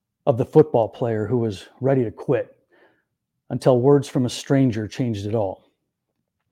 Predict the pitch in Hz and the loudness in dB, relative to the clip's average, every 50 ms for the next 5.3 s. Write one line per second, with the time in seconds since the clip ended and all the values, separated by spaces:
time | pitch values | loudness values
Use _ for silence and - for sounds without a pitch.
0 | _ - - - - - - _ _ _ _ _ _ _ _ _ _ - 139 170 | _ -20 -20 -20 -20 -20 -20 _ _ _ _ _ _ _ _ _ _ 2 4 4
1 | 165 - - - 180 165 147 120 98 - - - _ _ _ _ _ _ _ _ | 4 4 2 4 6 6 4 4 -2 -10 -18 -20 _ _ _ _ _ _ _ _
2 | _ _ - 131 143 143 139 131 131 120 - - 123 123 131 131 127 123 107 - | _ _ -4 -2 0 0 0 0 -2 -4 -4 -4 -2 -2 0 -2 -2 -4 -6 -8
3 | _ _ _ _ _ _ _ _ _ - - - 175 165 - - 156 151 - 160 | _ _ _ _ _ _ _ _ _ -6 2 2 2 2 4 2 2 4 4 2
4 | 131 123 - - 151 127 104 - - - 135 127 - - 110 101 92 - - 101 | 2 2 2 0 -2 -2 -2 -2 -2 -2 -2 -2 -2 -6 -8 -8 -8 -10 -12 -14
5 | 90 - - - - | -14 -14 -18 -20 -20